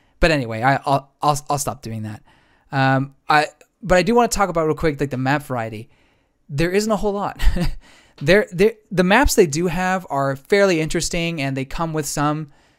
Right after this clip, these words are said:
some quirks or, or, you know, strategies that you have to apply to this specific map. Uh, but they, they re-, they, you reuse them a lot.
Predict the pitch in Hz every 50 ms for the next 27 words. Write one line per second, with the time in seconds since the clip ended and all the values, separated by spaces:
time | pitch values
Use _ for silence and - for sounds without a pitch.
0 | _ _ _ - - - - 151 156 160 165 180 180 170 - - - - - 175
1 | 175 180 180 - - - - - - _ _ _ _ _ _ _ _ - - 147
2 | 135 135 135 131 127 - 139 135 127 123 123 127 127 123 120 120 120 - - -
3 | _ _ _ _ _ _ _ _ - - - - 139 139 143 139 135 139 139 139
4 | 131 127 135 131 117 123 127 123 131 127 131 - 135 123 - - 131 131 131 131
5 | 127 123 120 - - 135 131 - 127 131 127 131 123 123 131 135 147 143 - -
6 | _ _ _ _ _ _ _ _ _ _ _ _ - - 123 117 117 117 120 113
7 | 113 110 110 - _ _ _ _ _ _ _ - 156 139 143 - - 233 233 214
8 | 175 151 135 135 - - - - _ _ _ _ _ _ _ _ _ _ _ _
9 | - - - - - - - _ _ _ _ _ _ _ _ _ _ _ _ _
10 | _ _ _ - - 156 151 160 - 160 160 160 165 156 170 170 180 165 165 160
11 | 151 151 165 160 170 226 233 190 185 208 208 160 151 143 131 127 143 156 135 113
12 | 104 -